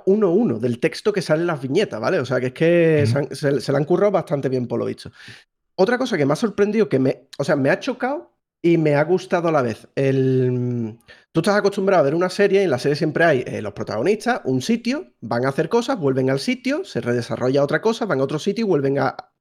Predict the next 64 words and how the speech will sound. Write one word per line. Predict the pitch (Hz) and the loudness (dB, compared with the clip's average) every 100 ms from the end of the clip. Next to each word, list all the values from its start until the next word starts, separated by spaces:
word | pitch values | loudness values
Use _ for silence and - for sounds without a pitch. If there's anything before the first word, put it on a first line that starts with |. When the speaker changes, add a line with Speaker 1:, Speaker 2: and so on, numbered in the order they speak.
| _ - | _ -10
Speaker 1:
a | 120 | -6
la | 117 | -2
base, | 220 - 160 | -2 0 -2
<laughs> | 196 | 0
vamos | 160 165 | -2 0
a | |
llamarla | 160 156 156 | 0 0 0
así, | 151 254 196 | 0 -2 -4
o | 151 | -2
como | 147 139 | 0 -2
sea, | - 160 123 - - - | -2 -2 -4 -8 -20 -8
o | 127 | -4
la | 120 117 | -2 0
casa, | 180 - 180 | -2 0 -2
o | |
lo | 143 | -2
que | 127 | -2
sea. | 135 120 - - - - | -4 -6 -10 -16 -16 -6
Pero | - 131 | 0 0
aquí | 139 | 0
no, | 226 247 | 0 2
aquí | 156 | 2
como | 190 180 | 0 0
es | 185 | 0
una | 214 | 0
novela | 220 233 196 | 2 2 2
que | 110 | 0
tira | 98 139 196 | -2 0 0
pa'lante, | 208 269 247 220 - _ _ - | 0 -2 -4 -6 -10 _ _ -6
realmente | 139 127 151 180 208 220 | 0 2 4 2 2 0
nunca | 202 233 226 | 2 2 0
vuelve | 170 190 170 | 2 2 2
a | |
los | 156 | 0
mismos | 151 156 147 | 0 0 -2
puntos | - 165 165 139 | -2 -2 0 0
donde | 135 | 0
ha | |
estado | 127 135 | -2 -4
anteriormente. | 120 113 110 247 247 - | -4 -4 -4 -4 -4 -8
O | - _ _ _ | -18 _ _ _
sea, | - 127 | -4 -2
la | |
serie | - 196 | 0 0
tira | 240 262 | 0 0
pa'lante, | - - 262 123 | 2 0 0 -2
en | |
un | 127 | 0
capítulo | 151 156 190 233 294 302 _ _ _ _ | 0 0 0 -2 -4 -8 _ _ _ _
da | 127 135 | -4 0
la | 143 | 0
sensación | 175 170 180 190 | 0 -2 0 0
de | 226 | 0
que | 214 | 0
te | 151 | 2
has | |
leído | 165 208 | 2 2
un | 208 | 0
tomo, | - 262 - _ _ _ | 0 -2 -6 _ _ _
¿sabes? | - 156 233 | -2 0 0
Y | |
que | 131 | 0
ya | 120 | 0
ahora, | 139 175 185 | 2 2 0